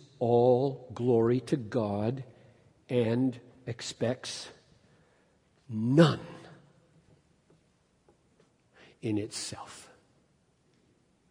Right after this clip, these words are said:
for itself. Here's, here's a key text. Romans four twenty. "Abraham grew strong in his faith,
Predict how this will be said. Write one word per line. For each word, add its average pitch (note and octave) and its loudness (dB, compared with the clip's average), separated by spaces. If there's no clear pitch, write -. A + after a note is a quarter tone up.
for A2+ -6
itself. - -14
Here's, G#2+ -6
here's B2 -2
a A#2+ -2
key D#3 0
text. - -8
Romans D#3+ 2
four D3 2
twenty. G#2 -4
"Abraham F3 4
grew B2 0
strong E3 0
in C#3+ -2
his A#2+ -4
faith, A2 -2